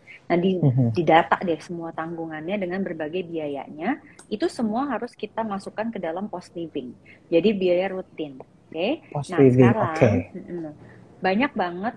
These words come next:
Speaker 1: yang bilang, "Mbak, susah banget menerapkan lima puluh, tiga puluh, dua puluh kalau saya generasi sandwich." Fine. Yang namanya alokasi living lima puluh, saving tiga puluh, playing dua puluh itu kan adalah alokasi ideal. Tapi kalau kita belum bisa, ya memang saat ini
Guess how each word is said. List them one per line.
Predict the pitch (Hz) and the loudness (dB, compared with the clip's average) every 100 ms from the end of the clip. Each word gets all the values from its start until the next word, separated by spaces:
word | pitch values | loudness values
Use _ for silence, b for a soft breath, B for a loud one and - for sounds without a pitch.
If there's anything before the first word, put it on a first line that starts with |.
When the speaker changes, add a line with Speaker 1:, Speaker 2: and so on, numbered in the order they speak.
| - | -6
Speaker 1:
yang | 202 185 | -8 -8
bilang, | 180 165 156 170 208 214 | -10 -10 -8 -8 -8 0
"Mbak, | 254 254 | 0 0
susah | 247 226 196 | -8 -6 -6
banget | 185 202 233 233 233 | -4 -6 -6 -8 -8
menerapkan | 196 180 170 170 - - 214 233 | -10 -10 -10 -12 -12 -10 -8 -8
lima | 240 208 175 170 | -10 -10 -8 -10
puluh, | - 170 214 | -10 -8 -6
tiga | 226 175 160 | -6 -6 -6
puluh, | - 185 | -6 -6
dua | 214 185 165 | -6 -4 -6
puluh | - 214 214 202 196 196 | -6 -4 -2 0 0 -2
kalau | 165 156 190 | -6 -4 -4
saya | 208 175 190 | -4 -4 -4
generasi | 175 160 156 156 | -8 -10 -12 -8
sandwich." | 160 151 156 143 - - B B B | -6 -6 -6 -6 -6 -18 B B B
Fine. | - - 320 320 175 123 - - - - - | -6 4 6 6 0 -8 -18 -20 -20 -18 0
Yang | 240 254 254 | 0 2 -2
namanya | 247 247 247 294 285 | -4 -6 -6 -6 -8
alokasi | 214 208 208 202 208 | -8 -8 -8 -10 -8
living | 226 208 226 208 | -8 -8 -10 -10
lima | 190 185 | -10 -10
puluh, | 180 202 247 320 | -8 -4 -2 -2
saving | 311 214 208 202 | -2 -4 -4 -10
tiga | 190 175 | -6 -8
puluh, | 170 190 208 269 | -8 -6 -4 -2
playing | 214 190 185 | -4 -6 -8
dua | 175 | -10
puluh | 165 175 180 | -10 -8 -8
itu | 226 | -6
kan | 330 | -6
adalah | 196 180 233 | -6 -6 -6
alokasi | 196 180 175 - | -6 -10 -14 -14
ideal. | 202 170 135 135 131 - - _ b - | -12 -10 -6 -8 -10 -18 -20 _ b 0
Tapi | 220 370 | 4 4
kalau | 392 247 226 | 6 2 2
kita | - 233 208 | -8 -10 -10
belum | 190 190 | -8 -10
bisa, | 185 156 - 285 294 | -10 -12 -4 -4 -4
ya | 185 175 | -6 -6
memang | 170 165 262 370 | -6 -8 -8 -8
saat | 190 170 | -8 -8
ini | - 202 339 | -8 -6 -6